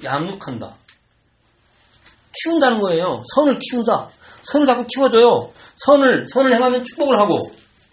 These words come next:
아멘. 선을 행하면 칭찬을 하고.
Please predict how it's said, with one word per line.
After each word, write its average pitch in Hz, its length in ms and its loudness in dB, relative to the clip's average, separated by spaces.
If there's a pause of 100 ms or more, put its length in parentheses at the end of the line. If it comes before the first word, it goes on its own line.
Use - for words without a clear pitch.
(160)
아멘. 226 420 4 (960)
선을 269 240 4
행하면 262 380 4
칭찬을 262 380 4
하고. 165 360 0